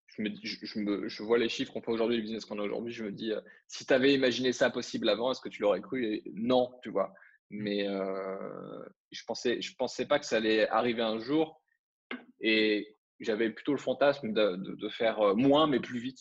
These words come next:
Speaker 1: Mais en fait, ça sert à rien. C'est important de progresser à son rythme.
Speaker 2: Ok, d'accord. Ouais, ce que tu dis, en fait, ça reprend exactement, euh,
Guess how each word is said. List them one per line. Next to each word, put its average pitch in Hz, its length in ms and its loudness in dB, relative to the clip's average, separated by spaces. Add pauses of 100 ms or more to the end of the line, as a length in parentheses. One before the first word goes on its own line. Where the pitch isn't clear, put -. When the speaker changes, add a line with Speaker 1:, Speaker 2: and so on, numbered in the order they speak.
(120)
Speaker 1:
Mais 104 80 -14
en 101 60 -10
fait, - 160 -18
ça - 80 -20
sert - 160 -16
à 64 100 -10
rien. - 120 -16 (400)
C'est - 100 -14
important 104 380 -8
de 107 60 -8
progresser 104 360 -4
à 107 60 -4
son 104 160 -14
rythme. - 160 -18 (1120)
Speaker 2:
Ok, 139 200 -14
d'accord. 127 300 -4
Ouais, 170 120 0
ce - 80 -6
que 170 80 -4
tu - 140 -14
dis, 170 120 -8
en 185 80 -4
fait, 175 140 -8
ça 156 100 -4
reprend 135 300 -6
exactement, 151 640 -6
euh, 123 280 -2